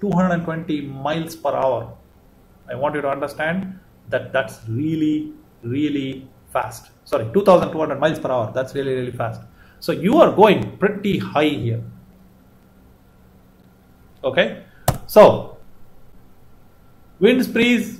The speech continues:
increase by about five degrees for every one degree rise in sea surface temperature, because that will make your engine, Carnot engine, more and more efficient. So if you can predict the sea surface temperature, we have a handle on the effect.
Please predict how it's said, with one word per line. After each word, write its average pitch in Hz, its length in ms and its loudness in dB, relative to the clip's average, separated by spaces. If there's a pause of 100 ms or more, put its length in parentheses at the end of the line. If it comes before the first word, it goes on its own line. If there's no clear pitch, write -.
increase 185 520 0
by 175 100 0
about 175 320 0
five 196 420 2
degrees 185 580 0
for - 140 -4
every 165 300 0
one 160 320 2
degree 185 260 2
rise 156 240 0
in 147 140 -10
sea 151 160 -8
surface - 340 -12
temperature, - 400 -18 (1500)
because - 380 -4
that 135 100 -2
will 123 80 -6
make 165 260 -2
your 127 140 -2
engine, 143 720 -2
Carnot 165 340 2
engine, 139 400 -4
more 151 180 0
and 127 120 -4
more 139 120 -4
efficient. 113 340 -10 (840)
So - 120 -2
if 151 240 4
you 160 60 0
can - 240 -2
predict 196 340 2
the 160 100 -2
sea 185 200 0
surface 160 340 -2
temperature, 135 640 -6
we 143 60 -4
have 143 100 0
a 123 60 -2
handle 151 360 0
on 127 120 0
the 139 100 -6
effect. - 320 -10